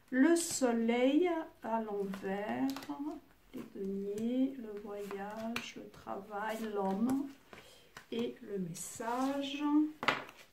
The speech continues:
Ici, nous avons, euh, le chariot, le six de coupe,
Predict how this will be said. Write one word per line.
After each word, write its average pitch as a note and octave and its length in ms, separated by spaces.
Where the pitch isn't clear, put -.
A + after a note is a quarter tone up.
Ici, D4+ 640
nous B3+ 240
avons, A#3+ 640
euh, G3 520
le B3 140
chariot, G3 760
le G3 80
six - 380
de A3+ 120
coupe, D4+ 600